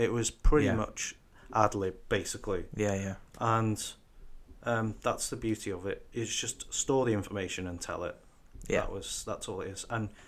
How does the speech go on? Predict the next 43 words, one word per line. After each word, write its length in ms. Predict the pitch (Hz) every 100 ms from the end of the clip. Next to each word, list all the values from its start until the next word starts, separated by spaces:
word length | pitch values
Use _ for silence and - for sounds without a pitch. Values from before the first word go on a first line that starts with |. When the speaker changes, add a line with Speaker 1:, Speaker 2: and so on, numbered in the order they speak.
| - -
Speaker 1:
it's 140 | -
better. 340 | - 117 98 - - -
It's 160 | 98
better 260 | - 104 104
for 140 | -
the 80 | 95
flow 220 | - 107
Speaker 2:
It 60 | 92
Speaker 1:
of 60 | 98
the 60 |
Speaker 2:
is. 60 | 101
Speaker 1:
show. 180 | - 90
Speaker 2:
It's 160 | 104
way 120 | 101 101
better. 240 | - - - - -
Speaker 1:
Yeah. 180 | 101 - 120
Speaker 2:
Um, 160 | 135 98
so 120 | -
yeah, 180 | 143 160 -
um, 320 | 110 117 117 113 -
E 120 | 135
X 220 | 147 -
N, 220 | 117 123 - - - -
the 80 | -
new 180 | 107 101
episode, 460 | 98 - - 98 104
Speaker 1:
Yeah. 100 | 113
Speaker 2:
will 60 |
be 100 | 110
released 360 | 107 98 98 -
on 100 | 98
Friday. 560 | - 95 90 92 92 - - - -
It's 280 | 101 87 -
Speaker 1:
Will. 80 | 90
Speaker 2:
a 120 | 87
three-minute 640 | - - 107 107 101 101
mini 200 | 104 107
documentary 600 | 107 101 104 98 87 -
series. 500 | 95 - 95 87 90
It 100 | 90 -
shows 480 | - 98 95 95 - - -
this 160 | - 101
beautiful, 680 | - 110 110 90 104 87